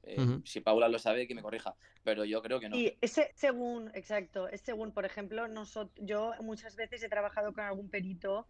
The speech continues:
Speaker 3: cuando hemos vendido alguna empresa participada y, por ejemplo, eh, esto es inter-, o sea, esto es interpartes, ¿no? Es, por ejemplo, ante un juez, por ejemplo,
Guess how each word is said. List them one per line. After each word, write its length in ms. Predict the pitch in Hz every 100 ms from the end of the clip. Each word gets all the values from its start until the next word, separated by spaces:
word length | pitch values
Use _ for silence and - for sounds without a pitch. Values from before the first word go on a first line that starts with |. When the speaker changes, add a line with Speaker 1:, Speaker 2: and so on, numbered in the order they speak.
| - - -
Speaker 3:
cuando 240 | 226 214
hemos 200 | 214 196
vendido 400 | 220 208 214 208
alguna 520 | 202 202 202 190 185
empresa 320 | 185 190 190
participada 760 | 185 180 185 196 190 196 247 339 - - - - - - -
y, 160 | 233
por 100 | - - - - - - - -
ejemplo, 440 | 202 190 165 147 - - - - -
eh, 220 | 202 196 190 -
esto 180 | 214 285
es 60 | 240
inter-, 240 | 214 190 -
o 60 | 202
sea, 100 | 196
esto 160 | -
es 60 | 208
interpartes, 480 | 202 180 175 151 156
¿no? 100 | 175
Es, 120 | 180
por 160 | -
ejemplo, 220 | - 165 165
ante 160 | 165
un 60 | 165
juez, 240 | 190 214
por 140 | 247 226
ejemplo, 440 | - 233 262